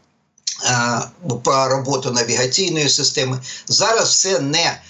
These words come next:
лампове, як були колись, чи, і не, чи напівпровідникове, а все зараз на мікросхемах.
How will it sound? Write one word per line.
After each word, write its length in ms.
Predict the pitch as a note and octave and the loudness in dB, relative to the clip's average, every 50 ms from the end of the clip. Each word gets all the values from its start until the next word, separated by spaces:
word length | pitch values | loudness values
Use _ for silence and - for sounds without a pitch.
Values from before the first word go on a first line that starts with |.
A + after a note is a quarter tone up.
| - - _ _ - C3 B2+ C3 B2 A#2+ | -20 -20 _ _ -2 0 2 2 2 2
лампове, 760 | B2+ C#3 F3+ A3 A#3+ A#3+ - E3+ D3+ B2+ G#2+ G2+ F#2+ G2 - - | 2 2 2 2 2 0 0 0 0 0 0 -2 -2 -4 -6 -4
як 240 | B2 B2+ B2 A2+ G#2+ | -2 -2 -2 -2 -2
були 260 | C3 C3+ C3 A#2+ A2+ | -2 0 0 0 -2
колись, 540 | - - - B2+ A2 G#2 G2+ G2 - - - | -2 -4 -4 -4 -2 0 0 2 2 2 0
чи, 160 | - - C#3+ | 0 -2 -2
і 260 | D3 - D3+ D3 D3 | -2 -2 0 0 0
не, 360 | C#3+ C#3 C#3+ D3 D3+ D3 D3 C#3 | 0 0 0 2 2 2 2 2
чи 220 | - - D3+ C#3+ | 0 0 0 0
напівпровідникове, 1160 | C3+ D3 C3+ C3 D#3 D3 C3+ - D#3 C#3 C3+ C3+ C3+ C3 C#3 C3+ B2+ - - - G2+ - - - | 0 -2 -2 -2 -2 -2 -2 -2 -2 0 0 0 0 0 -2 -2 -2 0 0 0 0 -2 -2 0
а 100 | - - | 0 0
все 280 | - - - A#3 A3 G3+ | 2 2 2 2 2 2
зараз 340 | F#3+ F3+ D3 C3+ C3 A#2 C3 | 2 2 2 0 0 -2 -2
на 80 | C#3+ | -2
мікросхемах. 880 | C#3+ E3 G3 - F#3+ F#3+ F#3 - - - D3+ A#2+ - - - - - | -2 -2 -2 -2 0 0 0 0 0 0 0 0 0 -2 -6 -10 -12